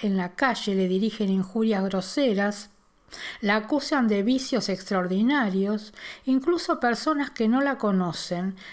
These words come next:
quienes la tratan de cerca, dicen de ella las peores cosas posibles. Toda la ciudad de Melun está enterada de su conducta,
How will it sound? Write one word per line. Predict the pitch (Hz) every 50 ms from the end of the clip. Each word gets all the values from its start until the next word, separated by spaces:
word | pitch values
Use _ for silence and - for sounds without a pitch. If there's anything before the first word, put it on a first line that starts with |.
| - _
quienes | - - 294 302 349 349 349
la | - 339 262
tratan | - 277 262 247 240 - 233 208 202 208
de | 226 233 226
cerca, | - - 330 302 240 214 214 - 202
dicen | 202 269 254 262 - - 277 254 247 247 - - - - -
de | - 226 254 277
ella | 277 240 226 - 240 220
las | 214 196 -
peores | - - 233 247 277 320 349 381 311 -
cosas | - - 254 240 240 - 269 240 -
posibles. | - 226 208 214 - - 175 160 160 170 180 190 196 190 - - _ _ _ _ _ _ - -
Toda | 320 330 339 330
la | 285 226
ciudad | - - 240 226 247 269 269 262
de | 240 226
Melun | 233 277 330 339 269 226 214 214 208
está | 202 208 - 214
enterada | 214 214 208 214 196 202 226 233 226 214 202
de | 196 190
su | - - 233
conducta, | - 262 269 277 294 320 302 214 - - - - 214 214